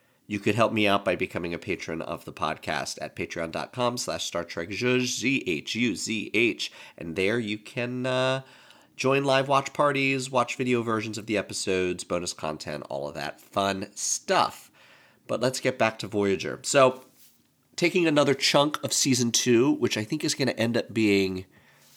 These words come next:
I don't know, probably, like, three or four chunks, because I really wanna tackle some of these episodes and I don't wanna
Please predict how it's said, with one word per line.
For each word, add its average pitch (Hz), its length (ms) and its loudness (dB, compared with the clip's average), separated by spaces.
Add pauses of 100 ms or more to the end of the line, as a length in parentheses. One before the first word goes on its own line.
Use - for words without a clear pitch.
(1080)
I 107 100 -8
don't 127 200 -4
know, 98 280 0
probably, 98 460 -2
like, 87 180 -6
three 87 260 -4
or 95 100 2
four 87 340 -4
chunks, - 580 -6
because 80 720 -8
I 92 40 -8
really 85 260 -4
wanna 80 180 -6
tackle 85 400 -6
some 92 240 -6
of 92 60 -6
these 104 200 -6
episodes 131 520 -2
and 87 80 -8
I - 20 -4
don't 82 160 -6
wanna 82 200 -8